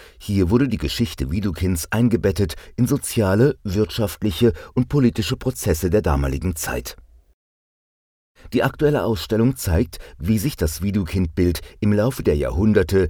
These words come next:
entsprechend des jeweiligen Zeitgeistes veränderte. Außerdem werden die Besucherinnen und Besucher eingeladen,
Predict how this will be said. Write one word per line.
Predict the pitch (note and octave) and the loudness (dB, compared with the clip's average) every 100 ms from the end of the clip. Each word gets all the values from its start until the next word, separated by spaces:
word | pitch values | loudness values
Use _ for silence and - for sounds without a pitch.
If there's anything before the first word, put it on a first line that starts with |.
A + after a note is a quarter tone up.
| - - | -2 -4
entsprechend | B2 - - A2 - C3+ | -2 -2 -2 -2 -2 -2
des | C3 - | -4 -2
jeweiligen | F#2 D#2+ C#2 B1+ | -2 0 -2 -4
Zeitgeistes | - F#2+ D#2+ - D#2 D2+ D#2+ D2 | -4 -4 -4 0 0 0 -2 -2
veränderte. | - - F#2 D2 - C2+ - _ _ _ _ - - - - | -2 -2 -2 -2 -2 -6 -8 _ _ _ _ -20 -20 -20 -6
Außerdem | C#2+ C#2+ D2 D2 G2 E2 | -2 -2 -2 0 0 2
werden | C#2+ D2 | 0 0
die | C2 | -4
Besucherinnen | B1+ F2+ F#2+ G2+ F2+ G#2+ | -2 0 0 2 2 2
und | E2 D#2 | 2 -4
Besucher | C2 D#2+ - D#2 | -4 -2 -2 -2
eingeladen, | E2+ G#2 F#2+ F#2 F2+ F#2 | 0 2 2 2 2 2